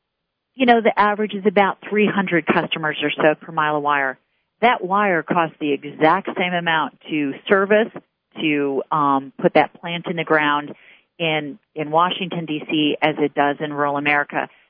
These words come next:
The difference is you've got a lot fewer people who are spreading that cost among them. So some of these issues, you know, you simply cannot rely fully on market forces. You know, we, we started off the discussion today talking about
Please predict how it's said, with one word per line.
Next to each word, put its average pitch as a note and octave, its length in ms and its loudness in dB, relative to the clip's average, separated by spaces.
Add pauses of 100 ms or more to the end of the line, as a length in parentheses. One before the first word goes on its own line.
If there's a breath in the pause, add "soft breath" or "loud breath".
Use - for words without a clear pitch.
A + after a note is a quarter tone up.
(100)
The E3 80 -8
difference F#3 420 0
is D#3 160 -2
you've D3+ 120 -8
got D3+ 160 2
a C3 60 -4
lot C#3+ 400 0 (120)
fewer D3 240 -2
people C#3 420 0
who C#3 160 -2
are C3+ 180 2
spreading D#3 380 0
that B2+ 160 0
cost C3+ 400 -4
among C3+ 280 -2
them. B2+ 200 -2 (500 loud breath)
So G3+ 140 6 (180)
some E4 160 2
of D#4 80 2
these F3+ 240 2
issues, D3 520 -2 (100)
you F3+ 120 -12
know, E3 60 -2
you F3 200 0 (100)
simply G#3+ 260 2
cannot F#3 380 0
rely F3 560 0
fully E3 220 -2
on D#3 160 0
market D3 400 -2
forces. D3 420 0 (460 soft breath)
You E3+ 80 -6
know, E3+ 120 4
we, E3 240 -2
we E3 220 -2
started F3+ 320 4
off E3 220 0
the F3 60 -6
discussion E3+ 560 -4
today E3 300 0
talking E3 440 -4
about D#3+ 500 0